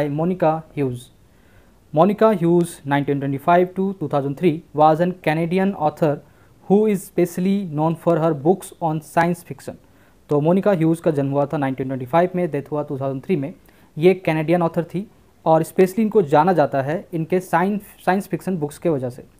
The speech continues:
She wrote adventure and historical novels। इसके अलावा उन्होंने एडवेंचरस और हिस्टोरिकल नॉवेल्स भी लिखे हैं। The text Goodbye to the Moon is an adaptation from one of her popular work of science fiction।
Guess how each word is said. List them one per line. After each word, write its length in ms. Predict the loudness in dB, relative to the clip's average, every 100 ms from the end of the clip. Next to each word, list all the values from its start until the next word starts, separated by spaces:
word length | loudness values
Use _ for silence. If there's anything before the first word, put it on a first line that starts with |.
| -20 _ -20 -20 _
She 200 | 0 4 6
wrote 340 | 8 6 4 -2 -2
adventure 520 | 0 0 0 2 2 2
and 200 | -4 -4
historical 560 | -2 0 2 2 0
novels। 320 | 2 2 0 -4 -20 _ -8
इसके 220 | -8 4 6
अलावा 200 | 6 4
उन्होंने 320 | 0 -4 -2
एडवेंचरस 640 | -2 -2 -2 0 0 -2 -6
और 200 | 0 0
हिस्टोरिकल 440 | -2 -4 -4 -2 -2
नॉवेल्स 280 | -2 -4 -4
भी 80 |
लिखे 180 | -4 -4
हैं। 140 | -8 -10 _ _ _ _ 0
The 120 | 0 4
text 340 | 2 2 -4 -18 _ 0
Goodbye 400 | 4 4 4 2
to 120 | 2 0
the 100 | 2
Moon 300 | 0 -2 -6 -2
is 140 | 0 2
an 100 | -2 0
adaptation 500 | -2 2 0 0 -4 -8 -4
from 240 | -2 0 0
one 220 | 0 2
of 160 | -2 -6 -2
her 120 | 0 0 -4 _ _ _ 0
popular 320 | 2 4 4 4
work 180 | 2 0
of 140 | -2
science 320 | -4 -4 -6
fiction। 280 | -14 -14